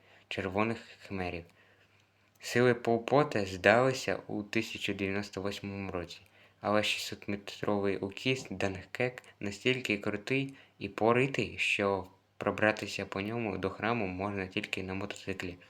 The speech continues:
або повнопривідному ВСЮДИХОДІ. Пре В'яхер був свідком кровопролиття і раніше.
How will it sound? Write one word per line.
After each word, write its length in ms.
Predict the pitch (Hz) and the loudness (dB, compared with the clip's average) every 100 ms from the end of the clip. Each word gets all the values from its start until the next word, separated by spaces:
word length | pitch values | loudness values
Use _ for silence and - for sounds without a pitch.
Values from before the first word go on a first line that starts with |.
| - - - _ | -20 -20 -20 _
або 400 | - 98 104 104 101 - | -6 0 4 4 2 -4
повнопривідному 880 | 107 104 101 101 107 110 101 98 95 | -2 0 -2 0 0 0 -2 -4 -6
ВСЮДИХОДІ. 720 | 95 - 98 95 - 87 90 - _ _ _ _ _ _ _ _ _ _ _ _ - _ _ - | -8 -4 -4 -4 -6 -6 -8 -18 _ _ _ _ _ _ _ _ _ _ _ _ -20 _ _ 0
Пре 320 | 104 110 110 | 6 6 6
В'яхер 520 | 104 104 120 - 95 | 6 4 2 -2 -2
був 220 | 90 98 | -2 -4
свідком 500 | - 107 107 - 95 - - - - | 0 0 0 -6 -8 -10 -18 -18 -2
кровопролиття 1000 | 110 104 101 104 101 98 - - 120 117 - - | 2 4 2 2 2 0 -4 4 4 4 -8 -8
і 100 | 101 | 0
раніше. 540 | 107 110 101 92 - | 2 2 0 -2 -4